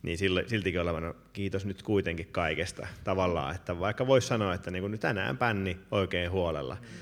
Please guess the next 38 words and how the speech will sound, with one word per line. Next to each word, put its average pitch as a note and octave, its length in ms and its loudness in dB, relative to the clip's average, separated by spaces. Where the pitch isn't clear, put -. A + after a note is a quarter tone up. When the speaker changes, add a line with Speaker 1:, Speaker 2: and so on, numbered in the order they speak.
Speaker 1:
Ja E2 60 -4
niinku E2+ 240 -2
näyttää A2+ 480 4
se, - 200 0
näyttää G#2+ 420 0
se, - 140 -6
niinku F#2 240 -2
se, F2+ 220 -2
myös G2+ 240 4
se, G#2 180 6
ny-, B2+ 140 2
myös E3 220 2
ne E3+ 80 4
ikävät A#2+ 420 4
tunteet, F2 320 -2
koska G2+ 220 -4
kyllä C3+ 180 2
Jumala B2+ 380 4
niitä F#2 220 -2
kestää. F2 400 -4
Kyllä G2 140 -2
se A2 60 4
on A2 100 2
kuunnellut G#2 380 2
varmaan F#2+ 320 2
tämän G2 200 2
maailman E2+ 300 -2
huolia F2 320 -2
niin G#2+ 200 6
paljon, F2+ 240 4
että, F2 200 0
että F2+ 260 2
yhden, F#2 320 4
yhden G#2 320 2
seinäjokisen F#2+ 580 4
tai F#2 180 2
nurmolaisen F2+ 760 0
niinku F#2 420 -2